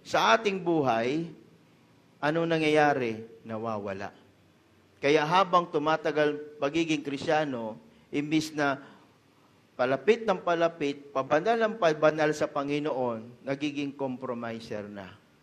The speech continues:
Imbis na palago, palamig. Hello? Ang tagal na tagal nating Kristiyano, papayag ba kayo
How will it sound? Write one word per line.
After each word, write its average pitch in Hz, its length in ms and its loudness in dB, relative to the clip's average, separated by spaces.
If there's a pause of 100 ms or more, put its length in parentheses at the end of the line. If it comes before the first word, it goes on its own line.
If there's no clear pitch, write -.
(720)
Imbis 143 400 -2
na 131 540 2
palago, 127 760 2
palamig. 113 560 -4 (1800)
Hello? 117 560 0 (1120)
Ang 113 160 -4
tagal 156 220 6
na 160 100 4
tagal 160 240 4
nating 160 320 2
Kristiyano, 156 800 2 (480)
papayag 160 560 4
ba 139 160 2
kayo 147 560 0